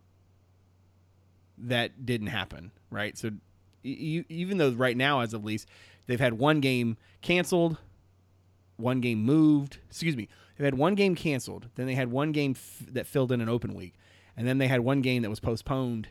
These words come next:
now is at the end of the schedule, and then they had one game that was moved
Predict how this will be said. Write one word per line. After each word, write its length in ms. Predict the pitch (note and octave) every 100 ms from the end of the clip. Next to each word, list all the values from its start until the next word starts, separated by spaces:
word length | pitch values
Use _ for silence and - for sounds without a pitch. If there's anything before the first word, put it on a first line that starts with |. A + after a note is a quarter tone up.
| -
now 220 | A2+ A#2+ A#2+
is 120 | A#2
at 100 | A2
the 200 | G2+ C3
end 160 | E3
of 100 | B2
the 80 | G2+
schedule, 460 | - F#2+ F2+ D2+ - _ - -
and 140 | - C3
then 80 | D3
they 80 |
had 160 | C#3+ C3
one 220 | B2+ F3
game 240 | C#3+ C3 A#2+
that 80 |
was 100 | A2
moved 500 | A2 C3 C3+ G#2+ A2